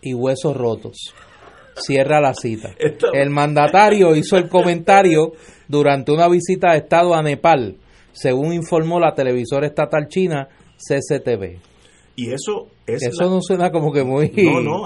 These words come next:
Speaker 2: así es la
Speaker 1: comprensivo.
Speaker 2: así es la historia de China.
Speaker 1: Por eso.
Speaker 2: Es, es,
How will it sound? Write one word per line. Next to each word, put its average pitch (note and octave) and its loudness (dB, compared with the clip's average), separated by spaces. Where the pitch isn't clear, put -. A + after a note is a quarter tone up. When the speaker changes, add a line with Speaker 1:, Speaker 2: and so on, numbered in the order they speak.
Speaker 2:
así A2 -12
es E3+ -8
la A#3+ -6
Speaker 1:
comprensivo. C3+ -2
Speaker 2:
así G2 -14
es G2 -14
la B2+ -6
historia B2 -10
de D#3 -8
China. D#3 -10
Speaker 1:
Por G#2+ -10
eso. G2 -14
Speaker 2:
Es, - -20
es, - -14